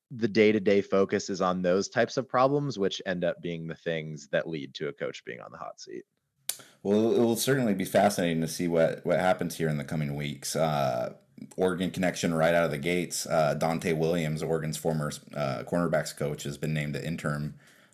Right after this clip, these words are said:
Speaker 2: uh, head coach. He, he, I believe he got the, the os-, like, assistant or associate head coach tag, like, at the start of this year.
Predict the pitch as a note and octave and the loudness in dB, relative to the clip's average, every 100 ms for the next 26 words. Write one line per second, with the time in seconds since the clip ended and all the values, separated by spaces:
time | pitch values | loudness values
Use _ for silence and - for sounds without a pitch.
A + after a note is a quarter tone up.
0 | - C#2+ C#2+ D#2+ D#2 - D#2 D2 - D#2+ | -8 -4 -4 -4 -4 -2 -2 -2 -6 -6
1 | C#2+ F#2+ E2 F2 E2 G2 B2+ D#3+ - C#3 | -6 -4 -2 -2 0 2 2 0 -4 2
2 | G2+ F2 D2+ F2 D#2 D2 D#2+ E2 D#2 - | 4 4 2 -2 -2 -2 -2 0 -2 -2
3 | D2 D2+ D2 - F2+ - E2 D2 C#2+ E2 | -2 -2 -2 -2 -2 -2 -2 -2 0 -2
4 | D#2+ D#2 C#2 E2 C#2 D#2 C#2 - C#2+ D2 | -2 -4 -6 -6 -6 -6 -6 -2 0 0
5 | C#2+ C#2 D2 C#2+ - D2+ D#2 C#2 C2+ C2+ | -2 -2 -4 -4 -2 -2 -2 -4 -6 -4
6 | C2+ C2+ | -4 -6